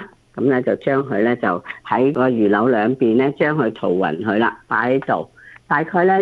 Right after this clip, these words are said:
醃佢十五分鐘左右啦，咁。咁我哋呢個咧三文魚子汁咧就需要咧一啲配料咧去做嘅。咁例如好似話三文魚子汁，咁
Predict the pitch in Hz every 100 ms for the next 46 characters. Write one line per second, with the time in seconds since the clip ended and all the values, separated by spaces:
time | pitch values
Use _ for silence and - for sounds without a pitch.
0 | - 151 139 143 135 - 127 160 175 170
1 | 175 165 131 151 131 139 160 120 98 101
2 | 120 - - - - 233 240 202 175 202
3 | 226 190 156 165 185 - 190 190 117 110
4 | 101 - 135 - - 165 165 165 117 113
5 | 147 147 147 123 127 139 - 170 160 131
6 | 127 113 107 139 135 - - - 131 117
7 | 113 101 117 - - - _ - 214 185
8 | 147 120 143 185 185 156 123 127 - 220
9 | 202 131 127 170 185 214